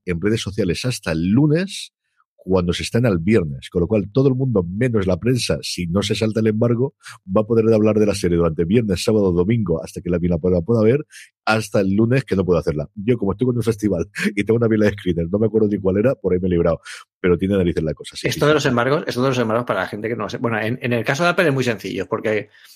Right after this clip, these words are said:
Speaker 2: un embargo es cuando te dicen que vas a, tienes, a, puedes hablar de un producto en una determinada fecha, ¿no? Para que todos salgamos a la vez y no haya nadie que se adelante a nadie, sino que todos, pues, un poco salgamos a la vez con la noticia y que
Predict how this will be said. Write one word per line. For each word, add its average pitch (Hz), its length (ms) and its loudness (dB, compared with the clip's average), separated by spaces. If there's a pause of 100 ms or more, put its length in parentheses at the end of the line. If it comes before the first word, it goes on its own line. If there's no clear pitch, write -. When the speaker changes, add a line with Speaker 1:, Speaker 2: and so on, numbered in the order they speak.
(120)
Speaker 2:
un 131 120 2
embargo 143 280 2
es 143 80 -2
cuando 123 220 0
te 110 80 0
dicen 120 320 0
que 101 80 -4
vas 95 180 -4
a, 107 160 -8 (120)
tienes, - 380 -6 (160)
a, 123 220 -2
puedes 143 220 4
hablar 147 220 4
de 147 60 2
un 139 80 2
producto 147 540 2
en 120 80 -2
una 127 140 0
determinada 120 460 -2
fecha, 139 260 -4
¿no? 131 80 -2
Para 120 120 0
que 95 80 -6
todos 110 260 0
salgamos 113 420 0
a 113 80 0
la 113 80 2
vez 131 260 -2
y 113 60 -6
no 101 100 -6
haya 104 360 -2 (280)
nadie 113 260 -2
que 113 60 -2
se 110 140 -2
adelante 104 400 -2
a 107 40 -2
nadie, 120 220 0
sino 104 220 -4
que 98 100 -6
todos, 101 540 -4
pues, - 260 -8
un 98 120 -12
poco 101 180 -6
salgamos 104 400 -2
a 104 60 0
la 101 40 2
vez 104 120 -2
con 117 140 0
la 104 100 -2
noticia 123 600 -2 (380)
y - 80 -12
que 107 320 -2